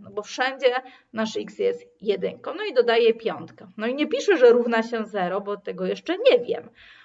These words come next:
Muszę to po prostu wyliczyć. No to oczywiście jeden do potęgi trzeciej to jest jeden,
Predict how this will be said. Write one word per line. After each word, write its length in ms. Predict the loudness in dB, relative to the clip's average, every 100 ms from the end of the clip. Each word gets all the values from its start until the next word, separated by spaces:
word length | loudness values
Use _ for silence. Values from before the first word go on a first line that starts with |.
| _
Muszę 280 | -4 -2 0
to 140 | 0 -2
po 120 | -2
prostu 380 | -4 -6 -6 0
wyliczyć. 640 | 0 0 -6 -10 -12 -10
No 160 | -4
to 180 | 0 2
oczywiście 480 | 0 -4 -8 -2 0
jeden 340 | 2 0 -4
do 80 | -4
potęgi 520 | -4 -2 -2 -2 -6
trzeciej 440 | -8 0 0 0 -10
to 80 | -12
jest 200 | -18 -16
jeden, 500 | -12 -8 -2 -2